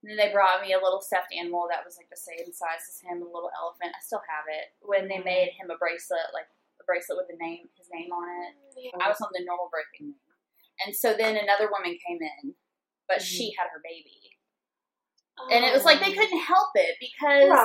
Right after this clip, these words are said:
Speaker 1: there was,
Speaker 2: Right.
Speaker 1: like, that was the room that I had to be in. They couldn't, there wasn't a private room available at the time.
Speaker 2: Yeah.
Speaker 1: And I had just gotten out of surgery, and they were like, "We're really sorry, like, we have nowhere else to put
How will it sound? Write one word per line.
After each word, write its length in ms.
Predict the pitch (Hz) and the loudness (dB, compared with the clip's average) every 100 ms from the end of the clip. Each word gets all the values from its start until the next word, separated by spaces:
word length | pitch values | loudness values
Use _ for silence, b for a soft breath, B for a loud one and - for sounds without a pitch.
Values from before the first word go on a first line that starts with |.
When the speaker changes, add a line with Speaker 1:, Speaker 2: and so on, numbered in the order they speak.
| 202 | 8
Speaker 1:
there 140 | 185 | 6
was, 160 | 180 - | 6 6
Speaker 2:
Right. 80 | 185 | 6
Speaker 1:
like, 340 | 330 320 - _ - | 6 4 0 _ -6
that 180 | 320 311 | -2 -2
was 120 | 320 | -2
the 100 | 320 311 | 0 2
room 220 | 311 320 | 2 2
that 120 | 320 | 2
I 80 | 302 | 2
had 240 | 294 294 | 0 -2
to 100 | 277 | -4
be 140 | 233 269 | -6 -8
in. 340 | 466 415 - 214 | -6 -6 -2 -4
They 80 | - | 2
couldn't, 380 | 302 277 262 _ | 0 2 -4 _
there 80 | 269 | 4
wasn't 260 | 277 285 269 | 4 4 -2
a 80 | - | -2
private 340 | 254 254 254 | 0 0 0
room 160 | 247 254 | -4 -4
available 580 | 240 208 233 285 269 190 | 0 0 2 0 0 -2
at 60 | 180 _ | -2 _
the 80 | - | -20
time. 380 | - 57 - - | -20 -20 -20 -14
Speaker 2:
Yeah. 420 | 214 190 - 175 - - | -6 -4 -4 -6 -6 0
Speaker 1:
And 400 | 233 220 220 220 | 4 4 4 4
I 80 | |
had 140 | 233 233 | 0 0
just 160 | 233 | 0
gotten 160 | 247 - | 0 2
out 140 | 220 | 0
of 80 | 214 | 0
surgery, 600 | - 233 247 240 226 220 | 0 0 2 0 2 2
and 120 | - | 0
they 80 | 208 | -2
were 160 | 208 208 | 0 0
like, 220 | 196 190 | 0 -2
"We're 100 | 202 | -8
really 240 | 202 208 196 | -6 -6 -6
sorry, 500 | - 196 190 185 185 | -2 0 2 4 4
like, 300 | 170 - _ _ | 2 -4 _ _
we 140 | 196 | -6
have 140 | 190 | -6
nowhere 480 | 185 185 180 180 180 | -6 2 2 4 2
else 240 | 165 170 - | 0 -4 -8
to 80 | |
put 180 | - 165 | -10 -10